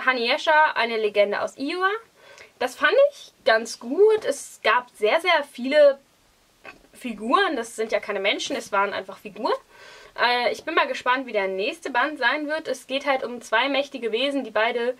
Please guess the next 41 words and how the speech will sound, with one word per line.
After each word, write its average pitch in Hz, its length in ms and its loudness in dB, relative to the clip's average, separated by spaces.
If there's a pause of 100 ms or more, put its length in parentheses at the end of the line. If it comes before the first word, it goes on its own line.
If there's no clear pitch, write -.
(260)
so 254 120 -4
eine 262 140 4
Art, 339 480 2
ähm, 208 540 -2 (460)
oberster 269 520 2
Gleichgewichtshalter 220 1800 0 (640)
auf - 180 -2
ihrer 220 200 4
Welt 226 220 2
werden 208 400 0
wollen 202 380 0
und 196 420 -4 (240)
sich 226 160 -10
ineinander 233 360 0
verlieben 233 440 -6
und 214 160 -6
viel 247 160 -8
gegeneinander 214 400 0
kämpfen 339 320 -2
müssen 311 240 -2
und 254 80 -2
zwischendurch 196 380 -12
noch 202 80 -14
ein 226 80 -18
Kind 339 240 -6
kriegen. 294 260 0
Und 226 180 0 (380)
das 262 120 -2
klingt 427 220 0
schon 339 140 0
nach 311 120 2
sehr, 302 200 4
sehr 285 160 4
viel 285 180 0
Handlung, 294 420 0
aber 294 260 4
das 294 140 -4
Buch 277 180 -8
ist 277 80 -12
erstaunlich - 580 -2
dünn. 277 160 -4